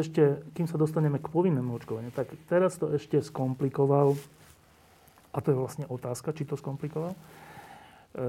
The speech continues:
ten variant Omikron. Tak prvé správy boli, že je infekčnejší, a nie len to, ale že ešte aj vyvoláva horšie stavy.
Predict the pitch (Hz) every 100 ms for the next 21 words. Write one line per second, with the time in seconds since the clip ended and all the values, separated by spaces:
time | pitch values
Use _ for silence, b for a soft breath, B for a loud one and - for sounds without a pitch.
0 | 127 123 135 143 160 147 143 139 123 113
1 | 117 - 123 - 180 196 180 170 147 147
2 | 147 135 127 117 113 110 b b b b
3 | b b b b b _ - 147 143 156
4 | - 143 143 - 156 156 160 156 165 -
5 | 185 202 214 220 - - - 131 131 202
6 | 170 127 131 165 190 - - 135 127 135
7 | 143 - 160 135 131 147 160 156 151 143
8 | 131 131 175 - 180 156 156 180 175 127